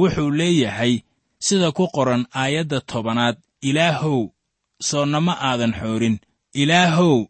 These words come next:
lama soo baxdid ciidamadayada." Marka Nebi Daa'uud sidan uu leeyahay,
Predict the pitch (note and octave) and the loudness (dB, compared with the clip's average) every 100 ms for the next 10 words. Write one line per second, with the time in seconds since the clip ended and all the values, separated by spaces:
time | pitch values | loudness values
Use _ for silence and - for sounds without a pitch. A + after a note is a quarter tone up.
0 | _ C#3 C#3+ E3 F3+ - C#3 A#2 A#2 B2+ | _ -2 0 2 0 0 0 0 -2 0
1 | C#3 C#3+ _ _ - C#3 C3+ C#3 D3+ D3 | 0 -2 _ _ -4 -2 0 0 0 0
2 | C3+ C3 C3+ A#2 - _ _ _ - F3+ | 0 2 2 0 -4 _ _ _ -2 0
3 | G3+ F#3 F#3 G#3 F3 C#3 C3+ D3 C3+ F#3 | 2 2 4 4 2 2 2 2 0 0
4 | F3 D#3 C#3+ C#3+ E3 E3+ C#3 A#2 B2 | 2 2 2 2 2 2 2 2 0